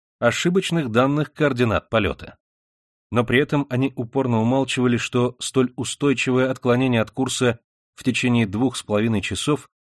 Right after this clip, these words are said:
могло произойти лишь при условии, если бы ошибка была допущена не по одной, а по меньшей мере по семи контрольным точкам на трассе.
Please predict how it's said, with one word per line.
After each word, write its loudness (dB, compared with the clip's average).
могло 0
произойти 0
лишь 0
при 0
условии, 2
если 0
бы 0
ошибка -4
была 2
допущена 0
не 2
по 0
одной, -2
а -2
по -2
меньшей 0
мере 2
по -2
семи 2
контрольным 0
точкам -2
на -2
трассе. -6